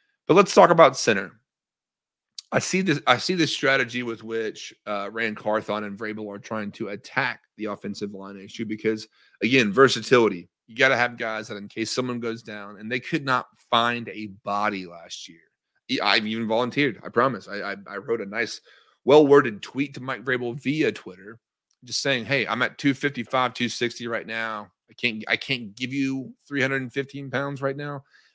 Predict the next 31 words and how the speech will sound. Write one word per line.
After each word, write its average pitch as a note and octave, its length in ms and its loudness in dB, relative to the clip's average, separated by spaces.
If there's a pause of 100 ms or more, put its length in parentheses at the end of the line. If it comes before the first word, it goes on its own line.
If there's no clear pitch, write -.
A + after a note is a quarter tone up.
but A2 100 6
I A2+ 40 8
can A2+ 120 0
give G#2 120 0
you G#2+ 80 -8
heart." F#2 320 -8 (1300)
And E3 100 6
it E3 120 4
seemed A3 240 6
like F#3+ 280 4 (1080)
Dennis C3 300 -6
Daly B2+ 260 0
did B2+ 280 -8
not A#2 280 -6
have C#3 400 2
the A2+ 100 -6
same, A#2 640 -2 (220)
uh, G#2 320 -2 (100)
because A2+ 680 0 (220)
Arden B2+ 320 0
Key, B2 340 0
who A#2 140 2
the A#2 80 0
Titans A2+ 380 0
have G#2 140 -8
since A2+ 340 -8
signed B2 440 -8
in A#2 80 -12
this A#2 160 -12
offseason, G#2+ 720 -6
lit G#2+ 560 -2